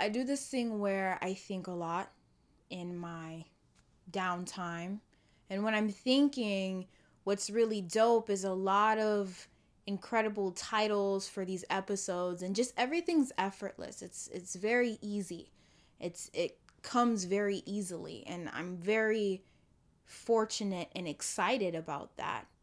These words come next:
because oftentimes in human nature, if it comes easy, we feel wary of it, right? And, and most of the time, that's a direct reflection of how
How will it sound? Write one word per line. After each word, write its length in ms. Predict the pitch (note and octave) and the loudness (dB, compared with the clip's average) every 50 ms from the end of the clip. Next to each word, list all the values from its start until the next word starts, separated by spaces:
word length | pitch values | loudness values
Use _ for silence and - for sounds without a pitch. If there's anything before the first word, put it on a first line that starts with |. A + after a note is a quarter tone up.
| _ _ - | _ _ -8
because 340 | G3 F#3 - G#3 F#3+ F#3 - | -6 -4 -2 -2 -2 -2 -2
oftentimes 960 | - F#3 F3+ F3+ - - F#3 F3+ E3+ - F#3+ F#3+ F#3 F#3 F3+ F3 F3+ E3 F3+ | -2 -2 -2 -2 -4 -6 -8 -8 -6 -6 -4 -4 -2 -2 -4 -4 -6 -6 -6
in 100 | F3 F#3 | -6 -6
human 400 | F#3 - G3 F#3 F#3 F3 E3+ F3 | -6 -6 -6 -4 -4 -4 -4 -2
nature, 360 | F3 F#3 G3+ G3+ - - F#3 | -2 0 0 0 -2 -4 -6
if 140 | F3 - - | -6 -6 -8
it 140 | - - - | -8 -8 -8
comes 300 | - F#3 F3 F3 F3 - | -8 -8 -8 -8 -8 -8
easy, 580 | - E3+ F#3+ G#3 F#3 E3+ F3 E3+ E3 E3 D#3+ - _ _ - _ _ _ _ _ _ _ _ _ _ _ _ _ _ _ _ F#3+ | -6 -4 -4 -4 -4 -4 -4 -4 -6 -6 -8 -10 _ _ -20 _ _ _ _ _ _ _ _ _ _ _ _ _ _ _ _ -10
we 80 | F#3+ | -8
feel 260 | E3 - F#3+ F3 E3 | -8 -6 -4 -4 -4
wary 520 | D#3+ D#3 E3+ F#3+ A#3 C4 B3+ A#3 G#3 F#3+ E3+ | -4 0 2 4 6 6 6 6 4 4 2
of 140 | D3+ - A2+ | 0 -4 -6
it, 220 | A2+ G#2 - - _ _ _ - | -8 -8 -10 -14 _ _ _ -14
right? 400 | - F3 F3 E3 E3+ F#3+ G3 - - | -8 -6 -4 -4 -4 -4 -6 -8 -10
And, 340 | - F3 F3 F3 F3 F3 F3 - _ _ _ _ - | -12 -12 -10 -10 -10 -10 -12 -14 _ _ _ _ -6
and 440 | G3 F#3+ F#3 F#3 F#3 F#3 F3+ F3+ F#3 | -4 -4 -2 -2 -4 -4 -4 -2 0
most 380 | F#3+ G3+ G#3+ A#3+ A#3 - - | 2 4 4 2 2 0 -2
of 100 | G#3+ F#3+ | -2 -2
the 100 | F#3 F#3 | -2 -4
time, 480 | F3 - - F#3+ F3+ F3+ F3+ F3+ F3+ F3+ | -4 -6 -6 -6 -4 -4 -4 -4 -4 -4
that's 460 | F3 F3 F3 F3 E3+ - - - - - _ _ _ _ _ _ _ _ _ _ - | -2 -2 -2 -2 -2 -4 -6 -8 -8 -10 _ _ _ _ _ _ _ _ _ _ -4
a 80 | F#3+ | -4
direct 480 | F3+ E3 G3+ F#3+ G3 G3 F#3+ F#3+ - - | 0 0 2 4 6 4 4 2 0 -4
reflection 760 | F#3+ F#3 F#3 - - G#3 F#3+ F#3+ - - - - G3 F#3 F3+ | -4 -4 -4 0 2 2 2 4 2 0 -2 -2 -2 -2 -2
of 160 | F3 E3+ E3+ | -4 -4 -6
how 560 | - - - F3+ F3 F3 F3 E3+ E3+ E3+ E3 | -8 -4 0 2 4 4 4 4 2 0 -2